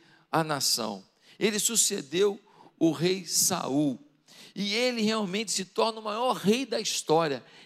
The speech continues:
Ele faz com que o reino inteiro esteja integrado. E ele reina por quarenta anos.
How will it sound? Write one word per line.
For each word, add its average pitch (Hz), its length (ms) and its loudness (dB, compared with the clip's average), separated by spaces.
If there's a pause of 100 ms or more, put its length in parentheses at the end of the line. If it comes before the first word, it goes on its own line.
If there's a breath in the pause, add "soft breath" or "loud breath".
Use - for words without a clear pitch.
Ele 233 300 2
faz 226 300 -6
com 226 140 -8
que 247 120 -12
o 233 60 -2
reino 240 320 -2
inteiro 262 640 -2
esteja 208 360 -4
integrado. 143 680 -4 (640 loud breath)
E 160 220 -4
ele 220 260 0
reina 185 480 0
por - 240 -8
quarenta 190 520 -2
anos. 139 600 -4